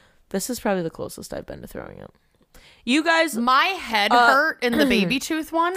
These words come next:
Speaker 1: Yeah, I was
Speaker 2: but
Speaker 1: gonna
Speaker 2: my
Speaker 1: say the, the
Speaker 2: stomach
Speaker 1: tummy, the casserole. The
Speaker 2: Bleh,
Speaker 1: casserole.
Speaker 2: bleh. My stomach physically feels upset after that story.
Speaker 1: Yeah.
Speaker 2: And it didn't so
Speaker 1: You
Speaker 2: much with the baby tooth.
Speaker 1: You know when, like, you eat Mexican food and you just, like, no.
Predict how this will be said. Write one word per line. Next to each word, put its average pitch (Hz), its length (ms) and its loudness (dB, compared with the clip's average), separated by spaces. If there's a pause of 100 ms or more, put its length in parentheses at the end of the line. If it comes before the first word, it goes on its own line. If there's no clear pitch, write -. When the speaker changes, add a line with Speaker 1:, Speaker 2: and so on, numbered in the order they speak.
Speaker 1:
Yeah, 202 200 2
I - 40 2
was 185 60 0
Speaker 2:
but 254 80 2
Speaker 1:
gonna 220 100 -2
Speaker 2:
my 233 60 2
Speaker 1:
say 220 140 4
the, 190 180 4
the 151 60 2
Speaker 2:
stomach 208 320 0
Speaker 1:
tummy, 180 320 0
the 180 140 -2
casserole. 160 640 -4 (160)
The 247 100 -2
Speaker 2:
Bleh, 269 80 0
Speaker 1:
casserole. 175 320 -6
Speaker 2:
bleh. 220 140 0 (380)
My 220 320 -2
stomach 190 460 -6
physically 175 680 -8 (100)
feels 170 340 -8
upset 151 440 -6
after 175 280 -4
that 156 200 -8
story. - 380 -10
Speaker 1:
Yeah. 196 360 -2 (520)
Speaker 2:
And 220 140 -2
it 220 140 -4
didn't 427 300 -2
so 226 200 4
Speaker 1:
You 403 80 6
Speaker 2:
much 427 200 6
with - 120 0
the 233 80 -2
baby 185 260 -6
tooth. - 300 -12
Speaker 1:
You 302 200 -8
know 320 260 -2
when, 330 180 -6
like, 202 340 -6
you 208 120 -10
eat 190 280 -8
Mexican 180 640 -8
food 180 400 -6
and 165 160 -8
you 165 80 -8
just, - 300 -18
like, - 160 -18
no. 180 840 -12